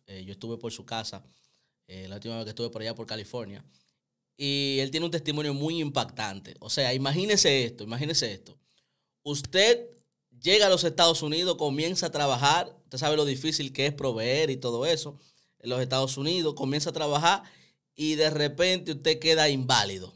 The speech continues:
literalmente. Inválido, que usted tiene que comer la comida, los alimentos, como si usted fuera un animal así acostado, no puede ni estar sentado. Y así quedó mi hermano Raúl, eh, quedó inválido.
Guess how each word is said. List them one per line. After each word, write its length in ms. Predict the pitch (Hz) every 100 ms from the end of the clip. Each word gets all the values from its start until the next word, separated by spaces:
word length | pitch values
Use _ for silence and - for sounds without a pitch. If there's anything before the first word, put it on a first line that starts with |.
| _
literalmente. 680 | - 110 113 110 98 90 92 _ _ _ _ _ _ _ _ _ _ _ _
Inválido, 600 | - 110 107 135 180 190 180
que 60 |
usted 160 | 156 156
tiene 180 | 156 170
que 120 | 160
comer 420 | 147 143 156 180
la 140 | 175 160
comida, 320 | 143 151 170
los 160 | 151 147
alimentos, 460 | 135 135 165 160
como 160 | 147 131
si 80 | 127
usted 160 | 135
fuera 180 | 131 147
un 80 | 139
animal 340 | 131 120 135
así 160 | 127 -
acostado, 540 | 131 120 - - 120 110
no 120 | 113
puede 200 | 135 143
ni 100 | 139
estar 280 | 131 123 131
sentado. 540 | 120 113 - 95 - _ _ _ _ _
Y 100 | -
así 240 | 107 -
quedó 220 | 147 151 143
mi 60 |
hermano 280 | 131 127 127
Raúl, 600 | 123 110 104 107 101 - _ _ _ _ _ _ _ _
eh, 220 | 107 104
quedó 200 | 110 104
inválido. 800 | 127 110 110 131 151 151 156